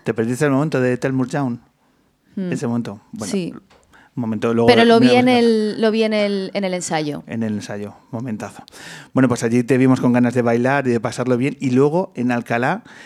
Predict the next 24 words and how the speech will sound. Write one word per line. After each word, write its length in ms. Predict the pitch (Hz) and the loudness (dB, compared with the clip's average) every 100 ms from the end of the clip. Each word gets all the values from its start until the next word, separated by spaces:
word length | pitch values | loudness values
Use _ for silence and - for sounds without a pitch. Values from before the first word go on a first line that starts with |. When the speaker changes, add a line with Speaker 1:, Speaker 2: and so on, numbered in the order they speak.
| - - | -10 -2
Speaker 1:
hemos 200 | 127 127 | -2 -2
visto 220 | 131 139 | -4 -2
en 80 | 127 | 0
tus 140 | 123 | 2
redes 200 | 131 123 | 2 0
sociales, 580 | 123 - 131 147 175 - | -4 -4 -4 -2 -4 -8
y 60 | 123 | -12
es 100 | - | -14
que 240 | - 117 | -10 -4
no 140 | 117 117 | -2 0
me 100 | 117 | 0
resisto 380 | 113 131 113 | -2 -4 -8
a 20 | 113 | -4
preguntarte, 720 | 117 113 110 123 123 160 226 - - - - | -2 -2 -2 -6 -4 -6 -6 -16 -20 -20 -10
en 160 | 113 110 | -4 -2
el, 500 | 107 107 104 104 104 | -2 -4 -4 -6 -8
en 200 | 110 113 | -2 2
un 80 | 120 | 2
espacio 380 | 123 135 127 123 | 0 -4 -2 0
muy 320 | 113 117 135 | 2 2 2
especial 640 | 147 - 135 - 147 175 - | 0 -4 -4 -4 -4 -6 -10
que 380 | - 110 107 - | -8 -6 -6 -8
desde 420 | 117 120 110 113 | -10 -6 -4 -6
fuera 400 | - 139 143 101 | -4 -2 -2 -6